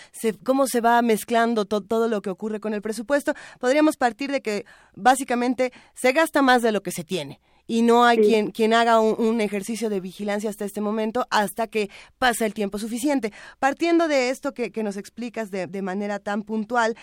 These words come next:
Speaker 1: Enrique, eh, ¿cómo es que se puede vigilar en tiempo real este, este ejercicio, eh, del gasto del presupuesto?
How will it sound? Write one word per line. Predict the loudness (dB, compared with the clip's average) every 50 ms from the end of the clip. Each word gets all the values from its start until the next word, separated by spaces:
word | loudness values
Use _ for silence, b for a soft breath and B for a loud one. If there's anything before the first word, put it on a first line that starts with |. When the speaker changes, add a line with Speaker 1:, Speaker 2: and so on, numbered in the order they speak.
| B B B B -4
Speaker 1:
Enrique, | -4 -4 -2 -4 -8 -6 -8 -10 -4 -2
eh, | -2 -2 -2 _ _ _ _
¿cómo | _ 0 2 4 4 2 2
es | 2 2 0 -2 -4 -6
que | -8 -8
se | -8 -8 -8
puede | -6 -6 -4 -4 -6 -6
vigilar | -10 -12 -12 -10 -8 -4 -2 -2 -2 -2 -6 B B B B B -6
en | -6 -6 -4
tiempo | -2 -2 -2 -2 -2 -2 -2
real | -2 -2 0 0 0 -2 -2 -6 B B B B B
este, | -6 -6 -6 -4 -2 -2 0 0 0
este | -2 -2 -4 -4
ejercicio, | -2 -2 -4 -4 -2 -4 -6 -6 -6 -6 -6 -6 -4 -4 -4 -4 -6 B B B B
eh, | -6 -4 -4 -2 -2
del | -2 -2 0
gasto | 0 0 -2 -2 -2 -6 -6
del | -6 -6 -6
presupuesto? | _ -6 -8 -6 -8 -12 -6 _ -2 -2 -2 -2 -4 -4